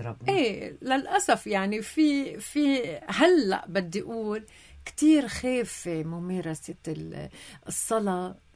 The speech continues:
Speaker 2: بالبيت. وحتى يمكن، آه، يعني حسب ما أنا عم بشوف، أوكي، صايرة كتير،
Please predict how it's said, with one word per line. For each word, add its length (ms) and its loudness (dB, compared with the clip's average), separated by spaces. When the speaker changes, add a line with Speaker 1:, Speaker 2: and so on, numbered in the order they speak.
Speaker 2:
بالبيت. 680 -2
وحتى 540 -4
يمكن، 460 -4
آه، 160 -14
يعني 300 -2
حسب 340 -2
ما 100 0
أنا 160 4
عم 240 -4
بشوف، 680 -4
أوكي، 380 -2
صايرة 400 2
كتير، 480 -4